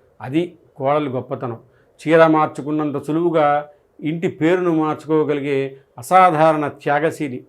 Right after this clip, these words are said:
కోడలు. కన్నవారు ఎంతటి ఉన్నతులైనా సరే, తన అభ్యున్నతిని అత్తవారింట్లో వెతుక్కునే గుణశీలి కోడలు. తండ్రికి పంచభక్ష్యాలు పెట్టగలిగే స్తోమత ఉన్నా,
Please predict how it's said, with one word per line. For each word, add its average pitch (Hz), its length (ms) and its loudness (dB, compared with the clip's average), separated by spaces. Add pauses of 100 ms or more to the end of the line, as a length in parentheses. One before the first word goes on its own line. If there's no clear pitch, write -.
కోడలు. 135 380 -4 (340)
కన్నవారు 170 440 6
ఎంతటి 160 580 0
ఉన్నతులైనా 165 680 0
సరే, 147 400 -2 (720)
తన 151 60 2
అభ్యున్నతిని 160 1040 2 (140)
అత్తవారింట్లో 165 1000 2 (100)
వెతుక్కునే 151 580 -4
గుణశీలి 143 840 -4
కోడలు. 131 360 -2 (480)
తండ్రికి 170 640 2 (100)
పంచభక్ష్యాలు 156 960 2 (180)
పెట్టగలిగే 170 540 2
స్తోమత 151 440 -4
ఉన్నా, 151 500 -2